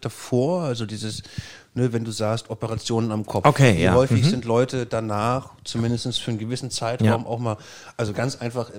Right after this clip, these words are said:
Speaker 1: es ist ja nicht immer nur Tod, sondern
Speaker 2: Ja.
Speaker 1: es ist immer einfach, ich bin mal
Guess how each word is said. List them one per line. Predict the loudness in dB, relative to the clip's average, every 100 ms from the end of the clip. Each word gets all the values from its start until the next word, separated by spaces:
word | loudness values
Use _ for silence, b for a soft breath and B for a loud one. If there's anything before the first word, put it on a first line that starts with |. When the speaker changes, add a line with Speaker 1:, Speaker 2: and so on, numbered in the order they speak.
| -14
Speaker 1:
es | -14
ist | -10
ja | -8
nicht | -6 -6
immer | -4
nur | -4 -4
Tod, | -2 2 2 0
sondern | -4 6 8
Speaker 2:
Ja. | 10
Speaker 1:
es | 6
ist |
immer | 0 -4
einfach, | -4 -6 -8
ich | -12 -4
bin | -2
mal | 0 0